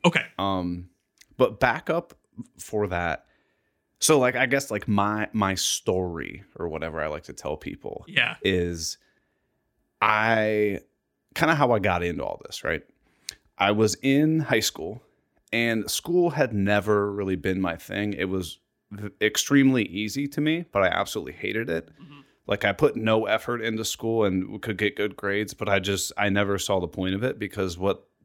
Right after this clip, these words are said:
Speaker 2: they were teaching me, I wasn't necessarily interested in.
Speaker 1: Yep.
Speaker 2: So I was in high school, and one of the requirements was that you had to have, you know, so many credits of, like, a global language or something. And in my infinite wisdom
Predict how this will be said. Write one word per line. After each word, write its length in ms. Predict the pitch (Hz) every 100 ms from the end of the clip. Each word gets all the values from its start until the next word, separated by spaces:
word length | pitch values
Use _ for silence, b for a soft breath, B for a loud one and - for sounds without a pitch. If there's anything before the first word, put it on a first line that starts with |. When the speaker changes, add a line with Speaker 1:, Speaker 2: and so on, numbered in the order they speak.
| -
Speaker 2:
they 180 | 107
were 160 | 101 101
teaching 480 | - 107 101 135 135
me, 180 | 135 120
I 120 | 92
wasn't 340 | 92 92 87
necessarily 540 | 87 87 - - 82 90
interested 440 | 131 - - -
in. 60 | -
Speaker 1:
Yep. 100 | - - b b b b b
Speaker 2:
So 320 | - 139 117 - _ _
I 40 | 120
was 160 | 120
in 100 | 156
high 160 | 147 107
school, 420 | - 92 87 92 _ _ _ _ _ _ _ _ - -
and 200 | 98 95
one 100 | 104
of 60 | 110
the 80 |
requirements 640 | 98 95 95 92 90 90 -
was 140 | 85
that 100 | -
you 100 | 78
had 180 | 90 85
to 40 | 85
have, 260 | 85 80
you 60 | 87
know, 100 | 85
so 200 | - 98
many 140 | 87
credits 400 | 87 - 82 80
of, 100 | 90
like, 220 | 76 78 - -
a 120 | 87
global 420 | 73 87 80 71
language 480 | 60 73 - 53 -
or 80 | -
something. 500 | - - - - - b b b b b
And 140 | 104
in 100 | 101 101
my 380 | 107 107 107 -
infinite 520 | 117 117 107 101 -
wisdom 720 | 92 92 95 90 78 101 101